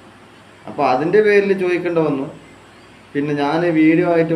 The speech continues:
വന്നതിൻ്റെ പേരിൽ ഓനോട് ചോദിക്കണ്ട, ഓന് ഒരു നല്ലൊരു വ്യക്തി, ഓന് ചെയ്യുന്ന, ഓൻ്റെ മനസ്സിലൊരു ചിന്താഗതി ഉണ്ടെങ്കിൽ ഓൻ ചെയ്യേണ്ട ഒരു കാര്യം,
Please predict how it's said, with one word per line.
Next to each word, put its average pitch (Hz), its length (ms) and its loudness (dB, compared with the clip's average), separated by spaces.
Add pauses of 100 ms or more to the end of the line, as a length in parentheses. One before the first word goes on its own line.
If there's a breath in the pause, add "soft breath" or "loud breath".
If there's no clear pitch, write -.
വന്നതിൻ്റെ 156 460 -2
പേരിൽ 147 280 -2 (140)
ഓനോട് 143 300 -6
ചോദിക്കണ്ട, 143 480 -6
ഓന് 151 180 -6 (720 loud breath)
ഒരു 147 200 -4
നല്ലൊരു 160 480 4
വ്യക്തി, 156 280 -4 (120)
ഓന് 151 140 -4 (140)
ചെയ്യുന്ന, 151 320 -2 (540)
ഓൻ്റെ 143 160 -4 (100)
മനസ്സിലൊരു 147 500 -6
ചിന്താഗതി 147 500 0 (100)
ഉണ്ടെങ്കിൽ 143 300 -4 (100)
ഓൻ 147 60 -2 (100)
ചെയ്യേണ്ട 147 300 0
ഒരു 147 120 0
കാര്യം, 143 200 0